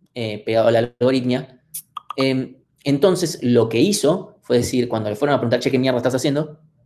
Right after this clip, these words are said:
cuando vieron corchetes así con, con matrices, em, básicamente, un segundito, me están, pa-, para que no, no haya más ruido.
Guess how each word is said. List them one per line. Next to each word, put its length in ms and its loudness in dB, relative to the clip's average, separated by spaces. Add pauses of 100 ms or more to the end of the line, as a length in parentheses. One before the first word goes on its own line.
(300)
cuando 200 0
vieron 200 2
corchetes 720 4
así 180 -6
con, 280 -8 (120)
con 120 -8
matrices, 600 -2 (320)
em, 580 -2 (580)
básicamente, 680 0
un 100 -10
segundito, 340 -6
me 60 -6
están, 260 -8 (2250)
pa-, 180 -12
para 160 -12
que 80 -12
no, 220 -8
no 160 -10
haya 180 -12
más 120 -8
ruido. 200 2